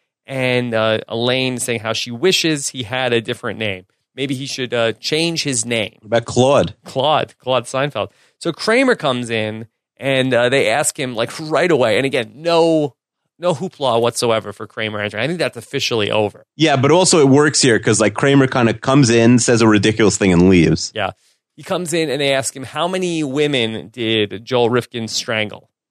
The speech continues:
Speaker 1: And he knows, like, right off the top of his head, "Eighteen."
Speaker 2: <laughs> Wow. Uh, which I think is not true. According to Wikipedia, it's somewhere from nine to seventeen. But,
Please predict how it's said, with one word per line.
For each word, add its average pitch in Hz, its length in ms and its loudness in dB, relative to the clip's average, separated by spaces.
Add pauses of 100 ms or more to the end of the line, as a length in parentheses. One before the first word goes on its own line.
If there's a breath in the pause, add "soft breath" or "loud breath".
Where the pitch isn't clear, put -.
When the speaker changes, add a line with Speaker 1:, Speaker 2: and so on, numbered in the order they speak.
Speaker 1:
And 117 100 -10
he 147 140 0
knows, 135 300 2
like, 110 140 -4
right 120 120 -2
off 107 80 -6
the - 60 -20
top 107 200 -8
of - 60 -20
his 98 160 -20
head, - 140 -14 (360)
"Eighteen." 139 440 -8 (100)
Speaker 2:
<laughs> - 140 -20
Wow. 127 260 -2 (1200 loud breath)
Uh, 104 160 4
which 143 200 4
I 151 100 2
think 202 180 4
is 160 80 6
not 151 180 0
true. 196 220 2
According 147 280 4
to 147 80 6
Wikipedia, 135 460 4
it's - 140 -2
somewhere 117 220 6
from 110 180 6
nine 101 220 6
to 95 60 6
seventeen. 92 600 4
But, 90 240 0